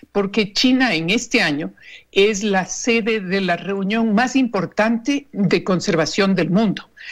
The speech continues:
la Convención de Biodiversidad veinte veinte. Es el evento, eh, que más participantes tendrá, más temas tratará y más acuerdos trata de promover.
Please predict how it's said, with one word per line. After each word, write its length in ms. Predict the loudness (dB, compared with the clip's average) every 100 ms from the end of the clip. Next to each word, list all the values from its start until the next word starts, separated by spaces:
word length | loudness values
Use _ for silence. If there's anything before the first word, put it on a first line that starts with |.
| -4
la 180 | -2 0
Convención 680 | 0 0 0 0 0 0 0
de 120 | 0
Biodiversidad 1000 | 0 0 0 -2 -2 -2 0 2 0 -4
veinte 580 | -2 2 2 2 2 2
veinte. 480 | 4 4 2 -4 -10 _ -20 -14
Es 480 | 0 2 2 -2 -6 -4
el 200 | 0 0
evento, 800 | 0 0 0 -2 -2 -2 -4 -4
eh, 480 | 0 0 0 -2 -2
que 400 | 0 2 -2 -2 -4 -4 _ 0
más 300 | 2 2 -2
participantes 1000 | -4 -4 -4 -4 -2 2 2 2 0 2
tendrá, 400 | 0 2 2 2
más 380 | 2 0 0 0
temas 320 | 2 2 0
tratará 500 | -2 0 2 2 2
y 120 | 0
más 200 | 2 0
acuerdos 560 | 0 -2 0 0 -2 -2
trata 320 | -2 0 0
de 120 | -2
promover. 520 | 0 0 2 0 -2